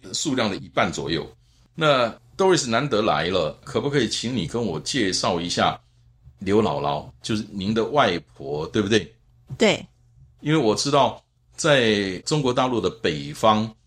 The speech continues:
Speaker 1: 外公外婆叫做姥爷姥姥，那个姥就是有女字旁的那个姥。
Speaker 2: 嗯，没错。
Speaker 1: 然后在南方是叫外公外婆。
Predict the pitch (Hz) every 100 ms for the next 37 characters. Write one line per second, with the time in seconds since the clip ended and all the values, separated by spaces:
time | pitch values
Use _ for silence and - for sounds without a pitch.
0 | _ _ _ _ _ - 156 131 135 147
1 | 127 - 85 87 117 104 85 71 71 78
2 | 80 82 87 69 71 73 71 - 139 117
3 | 87 71 73 98 95 76 76 71 127 80
4 | 76 82 90 76 60 - 269 170 156 160
5 | - 208 98 107 147 123 95 85 104 117
6 | 104 107 110 113 95 98 82 85 78 69
7 | - -